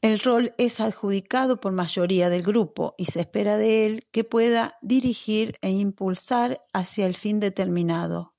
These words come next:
en este caso, arbitrar en el partido de fútbol. Podemos hacer referencia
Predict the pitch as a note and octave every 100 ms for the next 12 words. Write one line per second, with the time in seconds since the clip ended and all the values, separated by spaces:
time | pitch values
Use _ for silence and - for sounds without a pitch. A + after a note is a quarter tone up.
0 | - E3+ E3+ - F#3 - A#3+ G3+ - G#2+
1 | - F#3 F3+ F3+ F3+ - A3 A3+ - -
2 | G3 F3+ F3+ E3+ E3+ E3+ F3+ E3+ E3 -
3 | D#2+ E2 - - - - - - - F#3+
4 | G#3 G3+ G3 F#3+ F#3+ F3+ F3 G3 A3+ A#3
5 | G#3 - G3+ G3+